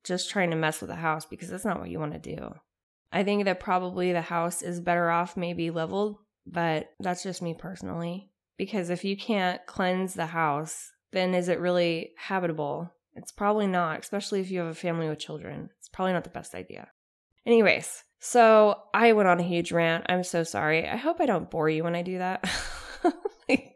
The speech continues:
I know a lot about the paranormal these days, and I try not to bore other people. So anyway,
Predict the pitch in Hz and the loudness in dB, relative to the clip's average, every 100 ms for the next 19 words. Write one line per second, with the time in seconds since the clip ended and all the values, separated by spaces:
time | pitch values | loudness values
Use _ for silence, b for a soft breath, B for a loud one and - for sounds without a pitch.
0 | _ _ B B B B B B - 254 | _ _ B B B B B B 4 8
1 | 294 339 262 247 226 226 208 208 202 208 | 10 10 8 8 8 8 4 2 0 2
2 | 180 185 180 175 175 175 180 180 175 180 | 4 4 4 2 0 0 2 2 2 -2
3 | - - _ _ _ - 180 180 180 196 | -6 -10 _ _ _ -8 -2 -2 0 0
4 | 180 170 175 175 170 165 180 - 98 - | 0 -2 -4 -2 0 -2 -6 -8 -8 -6
5 | - - - 190 180 - | -6 -6 -4 -2 -2 -6